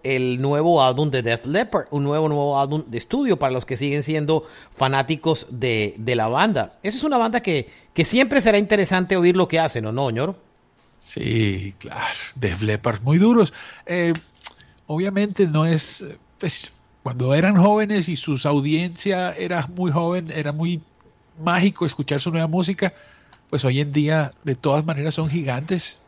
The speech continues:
Speaker 2: Esperemos que ese disco tenga una buena difusión y que la gente se enamore de la banda en su nuevo, con su nuevo material.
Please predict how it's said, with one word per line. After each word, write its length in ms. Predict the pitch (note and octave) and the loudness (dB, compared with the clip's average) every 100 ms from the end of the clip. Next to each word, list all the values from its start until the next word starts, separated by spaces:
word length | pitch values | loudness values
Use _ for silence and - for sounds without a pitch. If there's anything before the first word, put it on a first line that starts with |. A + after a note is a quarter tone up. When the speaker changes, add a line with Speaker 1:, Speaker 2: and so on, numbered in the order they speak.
| - | -20
Speaker 2:
Esperemos 420 | B2+ C#3+ B2 D#3 | -4 -2 0 -2
que 120 | - C#3+ | -2 0
ese 120 | E3 | 2
disco 480 | D#3 D3 F3+ C#3 - _ _ _ _ - | 0 2 0 -2 -4 _ _ _ _ -8
tenga 320 | C3 D#3 D3+ - | -2 0 0 0
una 140 | D#3+ | 0
buena 240 | D#3+ E3 F#3 | 2 2 2
difusión 480 | E3+ - A#2+ D3+ E3+ | 0 -2 -6 -6 -6
y 80 | D3+ | -8
que 100 | B2+ | -10
la 100 | G#2+ | -6
gente 300 | A#2 A#2 C#3 | -8 -6 -6
se 120 | C#3 | -4
enamore 360 | A#2+ A2+ A#2 | -4 -2 -2
de 100 | C3 | 0
la 120 | A#2 A2 | 0 -2
banda 400 | A2+ C3 C3 - - | -2 0 -2 -4 -4
en 200 | D3 C3 | -4 -4
su 320 | - A#2+ G#2+ - | -4 -4 -6 -8
nuevo, 300 | D3 D3 C#3+ | 0 2 2
con 220 | C3+ D#3 | 0 -2
su 120 | C#3 C3+ | 0 0
nuevo 200 | C3 D3+ | 2 2
material. 480 | D3+ G#2 A#2 B2 | 0 -2 -4 -6